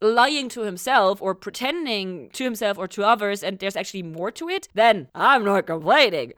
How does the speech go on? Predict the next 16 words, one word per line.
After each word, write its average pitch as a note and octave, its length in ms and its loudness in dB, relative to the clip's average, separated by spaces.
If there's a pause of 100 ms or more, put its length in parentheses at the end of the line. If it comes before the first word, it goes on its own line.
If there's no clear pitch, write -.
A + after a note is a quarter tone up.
But G3+ 400 2
if C4+ 180 -2
it's F#3 220 -4
not, C4+ 440 4 (120)
then G#3 160 0
yes, D3 200 -4
I'm C3 120 -10
complaining. D3+ 560 -10
So D#3+ 260 -8
just D4 200 -8
to A4 60 -10
be B4 80 -14
safe, D#4+ 480 -6 (240)
I'm G3+ 120 -6
complaining F3+ 460 -12
now. A#2 240 -14